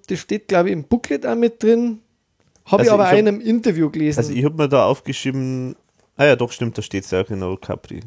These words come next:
Speaker 2: genau. Mhm.
Speaker 1: Und das finde ich jetzt, ähm, allein das Booklet, also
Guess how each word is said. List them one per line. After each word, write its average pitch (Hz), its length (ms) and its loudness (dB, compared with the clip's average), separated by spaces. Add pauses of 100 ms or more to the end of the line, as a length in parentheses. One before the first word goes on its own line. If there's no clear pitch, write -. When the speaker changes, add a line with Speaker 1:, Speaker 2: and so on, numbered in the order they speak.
(120)
Speaker 2:
genau. - 220 -16 (380)
Mhm. 113 280 -10 (440)
Speaker 1:
Und 180 200 -6
das 208 180 2
finde 254 280 0
ich 247 60 2
jetzt, 233 340 -2
ähm, 180 560 -2 (680)
allein 170 300 2
das 190 160 -4
Booklet, - 920 -4 (240)
also 196 380 2